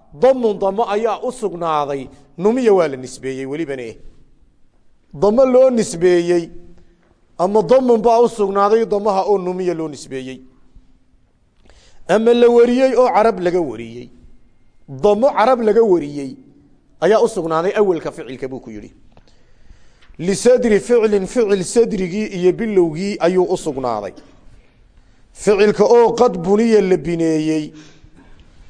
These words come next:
Linaa'ibin mid wakiil ka ah loo bineeyey.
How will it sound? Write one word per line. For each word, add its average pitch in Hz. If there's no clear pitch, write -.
Linaa'ibin 208
mid 233
wakiil 196
ka 233
ah 196
loo 202
bineeyey. 165